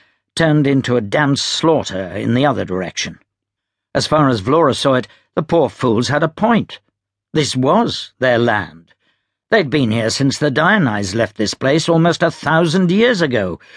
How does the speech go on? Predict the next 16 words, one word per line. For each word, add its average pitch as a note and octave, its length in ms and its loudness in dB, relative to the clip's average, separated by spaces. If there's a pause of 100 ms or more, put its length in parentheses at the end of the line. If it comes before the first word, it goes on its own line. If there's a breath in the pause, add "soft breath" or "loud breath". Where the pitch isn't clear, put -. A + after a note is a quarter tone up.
(180 loud breath)
long A3 260 2
before C#3 300 2
the A2 100 -4
Cressians A2+ 600 -2
came C3+ 240 0
over A#2+ 240 0
from B2+ 200 -2
the A#2 100 2
Nine A2+ 420 0
and G#2+ 160 -2
started A2+ 460 -2
colonizing G#2 720 0
Fatrasta. A2 640 -4 (560)
Unfortunately C3 840 0
for - 140 -6
them, C3+ 300 0